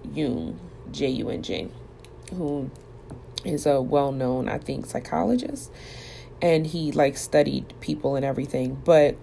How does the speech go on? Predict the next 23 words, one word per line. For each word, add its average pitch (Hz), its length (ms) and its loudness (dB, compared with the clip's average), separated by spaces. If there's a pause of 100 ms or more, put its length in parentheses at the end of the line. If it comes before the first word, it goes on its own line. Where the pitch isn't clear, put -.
there 185 200 8
are 185 60 8
several, 185 880 4
um, 147 500 -2 (100)
identities. 143 840 0 (580)
And, 147 840 2
for 160 160 8
example, 151 400 4
there's 147 240 4
the 139 80 -2
superhero, 175 880 2
the 151 80 0
superwoman, 156 1300 0
the 147 180 2
victim, 151 840 0 (340)
the 151 80 -2
scapegoat, 156 1160 4
the 156 100 8
runaway 156 460 6
child, 147 500 4
the 151 60 0
party 151 360 2
dudette. 143 500 0